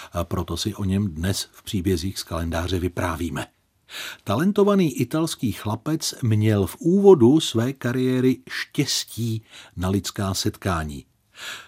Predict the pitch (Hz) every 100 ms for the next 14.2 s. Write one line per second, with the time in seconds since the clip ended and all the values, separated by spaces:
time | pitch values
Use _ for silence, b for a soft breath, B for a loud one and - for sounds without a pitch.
0 | B - 92 - 104 - 95 101 117 120
1 | 117 - - 101 104 104 104 98 - 98
2 | 95 95 90 90 87 90 - 92 90 98
3 | 95 - 101 101 101 92 - - 107 90
4 | 101 95 90 - 104 - - 101 92 87
5 | 92 90 - 98 87 92 90 90 85 95
6 | 85 107 135 104 90 - B B B 101
7 | 123 190 202 185 139 98 85 113 135 -
8 | - 135 - 107 104 120 131 113 104 90
9 | 87 139 190 - 104 92 90 - 92 104
10 | - 101 90 87 - - - - - 123
11 | 139 - 160 165 B B B 90 85 101
12 | 147 180 175 165 - B - - 190 -
13 | 143 123 - - 95 85 92 82 - -
14 | 78 -